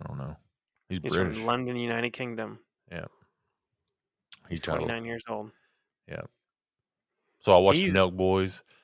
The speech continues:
Speaker 1: and I love their podcast, Full Send.
Speaker 2: He's
Speaker 1: Hope to
Speaker 2: foreign.
Speaker 1: be
Speaker 2: That was a boxer.
Speaker 1: Yeah.
Speaker 2: He's
Speaker 1: And
Speaker 2: fighting, uh, Jake Paul.
Speaker 1: No, he won't sign a
Speaker 2: Says rumored upcoming bout on Tapology.
Speaker 1: Yeah. We know the next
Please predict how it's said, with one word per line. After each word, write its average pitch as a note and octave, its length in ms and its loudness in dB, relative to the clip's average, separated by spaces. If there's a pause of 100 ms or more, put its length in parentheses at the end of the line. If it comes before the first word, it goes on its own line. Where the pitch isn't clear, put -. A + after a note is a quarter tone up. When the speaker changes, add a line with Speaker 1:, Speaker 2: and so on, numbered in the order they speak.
(380)
Speaker 1:
and E2 340 -2
I - 60 0
love F2 200 4
their F2+ 160 6
podcast, F#2 540 6
Full F#2 240 -2
Send. F#2+ 580 -6 (800)
Speaker 2:
He's D3+ 140 -6
Speaker 1:
Hope - 100 0
to A#2 80 -4
Speaker 2:
foreign. - 180 4
Speaker 1:
be - 60 6
Speaker 2:
That - 80 0
was - 140 6
a - 40 2
boxer. - 340 -8 (600)
Speaker 1:
Yeah. - 140 -18 (520)
Speaker 2:
He's C#3+ 160 2
Speaker 1:
And - 40 -6
Speaker 2:
fighting, E3 380 4
uh, B2+ 380 6 (460)
Jake E3 300 4
Paul. G#2 300 2 (640)
Speaker 1:
No, E2+ 280 -2
he F2 140 -2
won't F2 280 -2
sign G2 280 4
a C#2+ 240 -6 (500)
Speaker 2:
Says B2+ 240 0
rumored C3+ 440 2
upcoming C3 460 -2
bout C3+ 280 -2 (300)
on A#2+ 140 -8
Tapology. C3 760 -6 (280)
Speaker 1:
Yeah. D2 360 -6 (220)
We G#2 340 6
know A#2+ 220 10
the F#2+ 120 4
next F#2+ 320 4